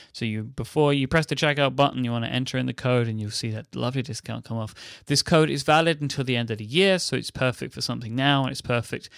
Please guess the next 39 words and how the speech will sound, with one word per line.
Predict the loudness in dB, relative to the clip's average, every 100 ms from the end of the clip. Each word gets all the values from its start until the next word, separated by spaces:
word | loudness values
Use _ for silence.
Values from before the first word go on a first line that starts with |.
| -20
for | -2 2
the | 2
holiday | 2 0 2 0
season | -2 -4 -4 -6 -8 -10 _ _ _ _
too. | -4 -4 -4 -8 -18 -20 -2
These | 0 2
guys | 4 4 4
are | 0
pen | 2 4 4
addicts | 2 0 -2 -4
just | -2 0 0
like | 2 0 0
us, | 0 2 0 -2 -6 -6
as | -2 -2
you |
can | -2 -6
tell, | 0 0 0 -4 -12
because | -18 -8 -6
they're | -4 -6
on | -6
this | -8
show. | -6 -6 -6
Thank | -4 -4 -4
you | -4
so | 2 2
much | 2 -2 -6
to | -8
Karas | -4 -2 -2 -4
Customs | -4 -2 -2 -4 -6 -18 -16
for | -6
supporting | -4 0 0 0 0
this | 0 0
week's | -2 -2
episode | -4 -4 -4 -4
of | -8
The | -8
Pen | -6 -4
Addict | -4 -4 -8 -6
and | -4 -2 -2